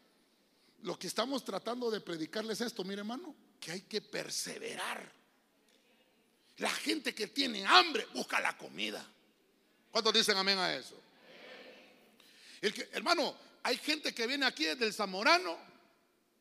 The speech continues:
Pues no sé si vinieron, mejor ni digo, o, o sí vinieron. Hoy no vinieron. <laughs> Es que dicen que la calle está complicada a la salida. Hay gente que viene de lejos. ¿Quién los trae?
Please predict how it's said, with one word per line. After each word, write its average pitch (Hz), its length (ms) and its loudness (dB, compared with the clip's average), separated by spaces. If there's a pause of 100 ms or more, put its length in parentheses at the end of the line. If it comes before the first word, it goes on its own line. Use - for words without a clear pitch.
(1120)
Pues - 140 -18
no 123 140 -14
sé 139 140 -8
si 127 140 -8
vinieron, 147 380 -4
mejor 139 180 -8
ni 160 140 -6
digo, 170 200 -6
o, - 480 -16
o - 40 -18
sí - 120 -14
vinieron. 175 360 -14 (1700)
Hoy 151 160 -4
no 156 120 -8
vinieron. 143 460 -8
<laughs> - 40 -12 (1400)
Es 165 120 -4
que 190 100 2
dicen 196 260 2
que 165 120 2
la 147 140 2
calle 175 220 2
está 175 180 -4
complicada 147 800 -2
a 135 40 -4
la 131 140 -6
salida. 156 340 -6 (360)
Hay 170 100 -6
gente 214 300 -8
que 277 120 -2
viene 208 280 -2
de 151 120 0
lejos. 185 280 -2 (280)
¿Quién 269 180 -2
los 294 140 -4
trae? 320 380 -6